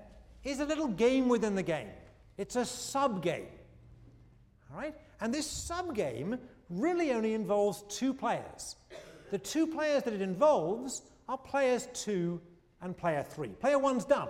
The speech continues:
Player one's put us into this game. But now in this little sub-game,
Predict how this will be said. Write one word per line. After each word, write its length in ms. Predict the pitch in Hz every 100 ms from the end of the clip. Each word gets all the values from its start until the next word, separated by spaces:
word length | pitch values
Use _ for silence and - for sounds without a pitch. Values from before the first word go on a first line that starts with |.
| -
Player 160 | 175
one's 180 | 190 190
put 160 | - 208
us 100 | 196
into 160 | 180
this 140 | 147 120
game. 300 | 123 147 294 - - -
But 100 | 240
now 280 | 240 320 302
in 100 | 269
this 120 | 247
little 200 | 294 285
sub-game, 800 | 185 - 339 320 175 120 139 247